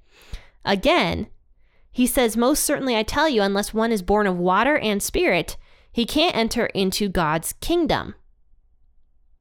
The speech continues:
So this second birth that Jesus is referring to is one of water and spirit. Now we understand the Spirit. That is God's Holy Spirit.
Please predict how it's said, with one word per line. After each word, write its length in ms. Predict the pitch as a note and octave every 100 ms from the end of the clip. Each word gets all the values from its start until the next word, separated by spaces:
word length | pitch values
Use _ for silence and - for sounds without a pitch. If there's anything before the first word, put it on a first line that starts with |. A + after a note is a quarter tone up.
| - - - - - - -
So 320 | - B3+ B3 -
this 240 | A#3+ B3
second 520 | - D4+ D#4 E4 D4 -
birth 440 | G3+ A3+ G#3 G#3
that 160 | G3+ -
Jesus 360 | G#3+ G#3 G3+
is 140 | F#3+ F3
referring 420 | E3 - A#3 F3+
to 300 | - D#3 D3 -
is 180 | F#3 F3
one 360 | F#3+ G#3+ G#3+
of 260 | - F#3 F3
water 500 | E3+ F3 F#3 A3 -
and 320 | E3 D#3 D3+
spirit. 560 | - - C4+ C4+ - - _ _ _ _ _ _ -
Now 160 | G#3
we 140 | G#3+ A3+
understand 520 | F4 F#4 - B3+ G3+
the 40 |
Spirit. 680 | - - A#3+ F3 - - - - -
That 220 | G#3 A#3+
is 340 | A#3 G3+ F#3 - -
God's 320 | G#3 F#3+ -
Holy 520 | - - C4+ D4 F#3
Spirit. 640 | - - D3 D3 A#3+ -